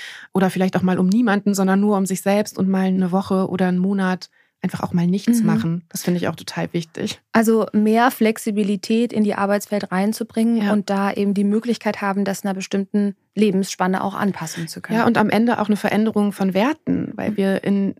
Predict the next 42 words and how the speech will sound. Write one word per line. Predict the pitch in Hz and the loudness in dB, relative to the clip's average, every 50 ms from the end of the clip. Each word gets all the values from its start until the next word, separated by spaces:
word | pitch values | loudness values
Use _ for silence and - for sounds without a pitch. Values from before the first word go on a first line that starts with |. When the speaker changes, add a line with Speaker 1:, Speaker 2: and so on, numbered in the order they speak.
| _ - | _ -6
Speaker 1:
so | - 196 202 202 | -4 -2 0 0
wie | 214 185 | 0 0
wir | 208 190 | 0 0
gerade | - 190 190 190 196 | 2 2 2 2 2
miteinander | 196 - 190 190 190 185 185 180 175 | 0 0 0 0 0 0 0 0 -2
leben, | 175 185 196 208 240 240 247 - - - - - - - - _ _ - | 0 0 2 2 2 2 2 -2 -4 -14 -18 -18 -20 -20 -20 _ _ -12
steht | - - 202 185 - | -4 0 0 2 2
halt | 196 185 | 2 2
ganz | - 185 185 196 - - | 2 2 2 2 0 0
oben | 202 202 196 202 | -2 0 0 0
unsere | 196 185 - 185 | 0 0 0 0
Leistungsfähigkeit, | 190 185 196 196 - - 185 180 - - - 185 175 175 - - - 185 175 165 - - | 2 2 2 0 0 -2 -2 -2 -2 -4 -4 -4 -4 -4 -6 -8 -6 -4 -4 -4 -4 -4
was | 180 185 - | -4 -4 0
wir | 196 190 | 0 2
machen, | 190 185 185 185 - 170 165 | 2 2 0 0 -2 -4 -4
ne? | 180 180 | -2 0
Wenn, | 190 185 185 175 - | 0 0 -2 -2 -2
wenn | - 190 190 | -2 0 2
wir | 202 202 | 2 0
uns | 196 185 | 0 0
irgendwo | - 208 220 190 190 | 0 0 0 0 0
kennenlernen, | 180 - 220 233 240 233 220 214 208 202 208 208 - | -2 0 0 2 2 2 2 2 2 2 2 0 0
auf | - - | -2 -2
einer | 180 180 170 | -2 -2 -2
Party | - - 185 185 196 - 220 | -2 -2 -2 -2 -2 -2 -2
oder | 208 220 214 202 | 0 0 0 0
so, | - 220 226 240 254 - - - - - - - - _ _ - | 2 2 2 2 0 -2 -6 -20 -20 -20 -20 -20 -20 _ _ -10
fragen | - - 175 185 202 214 | -4 0 2 4 4 4
wir | 196 202 190 | 4 4 2
nach | 185 180 185 - | 2 2 0 0
dem | - 214 202 | 0 0 2
Namen | 190 180 165 175 226 254 226 | 2 2 2 2 2 2 2
relativ | 208 202 214 214 - 190 | 2 0 0 -2 -2 -4
schnell, | - 202 196 196 | -2 0 0 2
„Was | 190 185 - | 0 2 0
machst | 190 185 - - - | 0 0 -2 -6 -10
du | 180 165 | -10 -6
so?“ | - 156 151 - - - _ - | -4 -4 -4 -4 -6 -10 _ -2
Und | 185 180 | -2 0
damit | 175 180 185 180 - | 2 2 0 0 0
meinen | 180 180 180 185 190 185 | 0 2 2 2 2 2
wir, | 180 185 180 180 180 185 185 | 2 2 2 2 0 0 -2